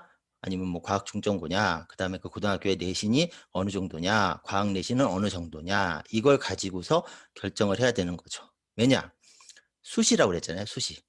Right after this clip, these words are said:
수시는 내신이라고 그랬죠. 내신은 고등학교 안에서의 그 내신 성적 순이거든요. 네, 그렇기 때문에 결국은 아이의 진로와 진학으로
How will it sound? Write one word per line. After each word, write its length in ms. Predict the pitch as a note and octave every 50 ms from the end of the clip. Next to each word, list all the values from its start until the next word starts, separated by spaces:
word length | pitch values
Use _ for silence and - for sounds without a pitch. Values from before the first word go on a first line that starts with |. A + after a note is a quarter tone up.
| _
수시는 460 | - - D#3+ - - E3 D#3+ D3+ A2+
내신이라고 560 | F2 F#2+ F#2+ G2 G2+ D3 D3+ B2 G2 E2+ D#2 -
그랬죠. 360 | D#2+ D#2+ - - - G2+ G2+ - _ _ _ _ _ -
내신은 520 | G#2 G2 F2+ - A2 A2+ C#3 E3+ F3+ F3 -
고등학교 760 | - - A2 G2 C3 C#3 C3+ B2+ B2+ - - - G#2+ F#2+ -
안에서의 600 | - E2+ F2+ G2 F#2+ - - F#2 G2 B2+ E3 F#3 - - - - _ _
그 80 | - F#2
내신 300 | E2+ F2 F2+ - A2+ A2+
성적 360 | A2 C#3+ D#3 D3+ C#3 C3+ -
순이거든요. 760 | - - - G3 F#3 D#3+ A2 D#2+ - D#2 D#2+ G2 C3 E3+ - _ _ _ _ _ _
네, 80 | - -
그렇기 260 | - - D3 D#3 - -
때문에 580 | - - G#2 G2+ G#2 A#2 D3 E3+ F3+ - _ _ _ _ _
결국은 520 | - - F#2 F2+ F#2 F#2+ B2+ D#3 E3+ E3 E3
아이의 340 | - E2 F2+ F#2 F#2+ G2 F#2
진로와 600 | - - - F2 E2+ E2+ E2 G#2 C3+ D3 D3+ - _
진학으로 680 | - - - G2+ F#2+ F#2+ F#2 F2+ F#2+ F#2+ B2+ D3+ D3+ -